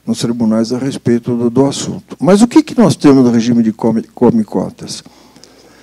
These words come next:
Ou melhor, antes disso, o que é um fundo de investimento? É uma, um condomínio, não é pessoa jurídica. E por isso não paga imposto de renda de pessoa jurídica e contribuição social sobre o lucro. Poderia, sim, ser equiparado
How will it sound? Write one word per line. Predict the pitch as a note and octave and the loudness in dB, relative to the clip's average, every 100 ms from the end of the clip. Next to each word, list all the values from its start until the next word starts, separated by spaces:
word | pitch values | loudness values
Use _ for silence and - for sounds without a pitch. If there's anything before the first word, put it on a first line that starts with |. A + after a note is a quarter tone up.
| _ _ - | _ _ -2
Ou | - | 2
melhor, | F3 B2 A2+ - - | 4 2 0 -6 -4
antes | G3 E3+ | -4 -4
disso, | C3+ G2 - - - _ _ _ - | -4 -6 -6 -12 -18 _ _ _ -6
o | |
que | - C4+ | 0 4
é | D4 | 6
um | D4 | 6
fundo | - A3+ F#3+ D#3+ | 6 4 6 4
de | C#3 | 4
investimento? | B2+ B2 - B2 A2+ G2+ F2 - G2+ - - - - | 2 2 0 2 4 2 -2 -6 -6 -8 -14 -10 0
É | E3 | 2
uma, | G3 G3 F#3 - _ _ A3+ | 4 4 2 -2 _ _ 0
um | |
condomínio, | G#3+ C#4 D#4+ G#3 A#2 F#2 - - C#3+ | 2 6 6 6 4 0 -10 -14 -6
não | C#3+ | -2
é | D#3 | 0
pessoa | E3 - F3 | 0 2 4
jurídica. | G3+ G#3 D3 G#2+ - - - _ _ _ _ - | 6 4 2 -4 -8 -18 -20 _ _ _ _ -8
E | |
por | - E3 | 0 0
isso | F3+ - | 0 -2
não | A3+ | -2
paga | F3 B2+ C3+ | -2 -4 -4
imposto | E3+ - D3 D#3 | -6 -2 -2 -2
de | E3+ | -2
renda | C3 C3+ C#3+ | -2 -2 -4
de | D3+ | -6
pessoa | D#3+ D3+ C#3+ E3 | -4 -4 -2 -2
jurídica | F3+ F3 B2+ D3 C#3+ | -2 0 0 -2 -6
e | |
contribuição | - D#3 D#3 C#3+ - | -4 -2 -2 -4 -4
social | D3+ E3+ D3 C#3+ | -4 -4 -2 -2
sobre | C3+ F3 F3 | 2 2 2
o | |
lucro. | A#2+ - - - - _ | 2 -2 -14 -20 -20 _
Poderia, | A3+ C4 D#4+ G#3+ F#3+ B3+ E3+ | 2 6 6 8 8 8 6
sim, | - E3 G#3+ | 6 6 6
ser | - D#3+ | 4 4
equiparado | D3+ E3 - E3 C3 C#3 E3 G3+ A#3 | 4 0 2 4 4 4 4 6 4